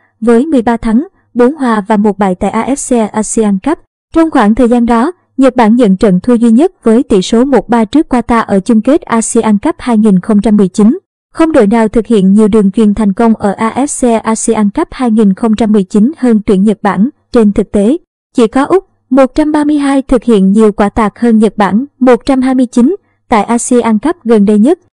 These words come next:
Tuyển Việt Nam tự tin trước trận gặp Nhật Bản. Trong khi đó, hậu vệ Bùi Hoàng Việt Anh cho biết, đội tuyển Việt Nam đang có sự chuẩn bị rất tốt cho vòng chung kết asean Cup hai nghìn không trăm hai mươi ba.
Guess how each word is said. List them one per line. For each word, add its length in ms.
Tuyển 180
Việt 200
Nam 240
tự 160
tin 240
trước 320
trận 160
gặp 200
Nhật 180
Bản. 260
Trong 180
khi 140
đó, 280
hậu 200
vệ 220
Bùi 200
Hoàng 260
Việt 140
Anh 180
cho 140
biết, 220
đội 160
tuyển 220
Việt 180
Nam 240
đang 200
có 220
sự 180
chuẩn 240
bị 160
rất 220
tốt 260
cho 140
vòng 260
chung 160
kết 220
asean 600
Cup 200
hai 200
nghìn 200
không 220
trăm 180
hai 140
mươi 120
ba. 180